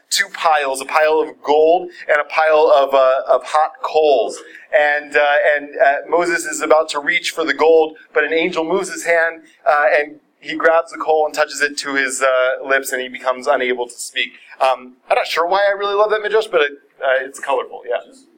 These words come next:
Speaker 2: this I thought of for myself, which is probably all wrong. But, but, you know, the idea, when I,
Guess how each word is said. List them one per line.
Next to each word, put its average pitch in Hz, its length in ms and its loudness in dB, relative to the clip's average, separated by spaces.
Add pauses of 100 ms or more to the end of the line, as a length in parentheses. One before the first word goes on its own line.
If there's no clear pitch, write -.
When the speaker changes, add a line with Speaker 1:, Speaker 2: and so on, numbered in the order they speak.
(200)
Speaker 2:
this 262 200 -20
I - 140 -18
thought 156 340 -14
of - 140 -14
for 123 160 -20
myself, 107 560 -20
which 117 160 -20
is 123 80 -20
probably 117 320 -20
all 104 240 -14
wrong. 104 240 -20 (720)
But, - 560 -8 (260)
but, 156 220 -18
you 185 80 -20
know, 156 80 -8
the 160 160 -14
idea, 175 420 -14
when 139 220 -20
I, - 80 -20